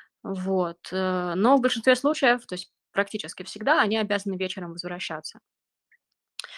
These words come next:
Тут, наверно, стоит рассказать отдельно про «Чекпоинт триста», прекрасный, совершенно известный,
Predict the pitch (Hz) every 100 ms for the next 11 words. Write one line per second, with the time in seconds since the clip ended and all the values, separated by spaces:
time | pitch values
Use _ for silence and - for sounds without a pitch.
0 | - 208 233 226 220 220 208 - 202 202
1 | 208 190 190 190 208 - 196 190 190 262
2 | 370 - 247 190 190 185 170 - 170 -
3 | 170 - 170 175 175 175 180 - 170